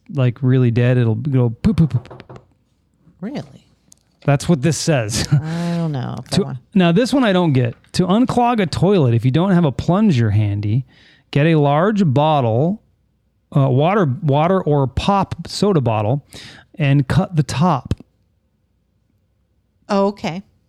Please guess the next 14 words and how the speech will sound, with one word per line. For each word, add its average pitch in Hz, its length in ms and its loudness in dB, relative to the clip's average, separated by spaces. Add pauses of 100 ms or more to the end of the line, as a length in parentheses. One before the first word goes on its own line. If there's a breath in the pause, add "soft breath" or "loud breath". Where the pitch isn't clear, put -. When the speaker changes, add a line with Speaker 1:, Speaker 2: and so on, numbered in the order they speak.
(1700)
Speaker 1:
Oh, 156 220 2
and 147 100 2
then 143 100 4
you 135 100 2
just 127 260 -2
plunge, 123 640 0
Speaker 2:
Mm-hmm. 185 420 -2 (380)
Speaker 1:
pointing 131 280 0
the 120 180 2
open 123 320 -2
side 107 300 -2
down, 113 220 -2
I'm 110 120 -2
sure. - 300 -10